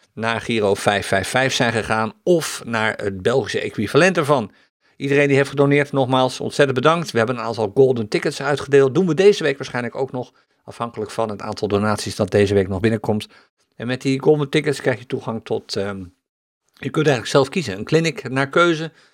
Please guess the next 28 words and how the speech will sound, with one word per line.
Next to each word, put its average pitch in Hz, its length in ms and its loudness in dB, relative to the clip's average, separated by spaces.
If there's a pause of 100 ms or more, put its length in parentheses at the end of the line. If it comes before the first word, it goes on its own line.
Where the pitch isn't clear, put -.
(140)
een 117 100 -10
cursus 160 440 -2
naar 143 160 0
keuze 135 480 4
of 127 240 -8
de 113 100 -10
Crypto 110 360 -4
Corner 104 300 -4
Scanner 113 380 -2
Premium 110 500 -2
Gold 135 240 6
zes 127 240 0
maanden 113 300 4
lang. 104 240 0
Dat 110 100 -10
bepaal 104 320 -2
je 95 140 -8 (340)
helemaal 104 380 -2
zelf. 190 500 2 (440)
En 131 360 0
als - 160 -6
je 131 60 -2
meer 127 160 4
wilt 139 220 6
weten 127 320 2
over 113 380 0
die 110 200 -8
actie, - 520 -4